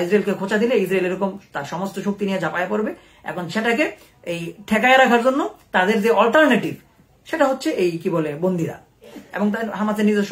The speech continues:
বন্দী মুক্ত করার বিষয় তো আছেই। তো এটাই বললাম যে এখন ইসরায়েল স্থল অভিযান চালাবে কি চালাবে না সেটা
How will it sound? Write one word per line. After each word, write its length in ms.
বন্দী 200
মুক্ত 220
করার 220
বিষয় 220
তো 40
আছেই। 240
তো 40
এটাই 240
বললাম 200
যে 60
এখন 240
ইসরায়েল 300
স্থল 300
অভিযান 220
চালাবে 320
কি 60
চালাবে 320
না 60
সেটা 320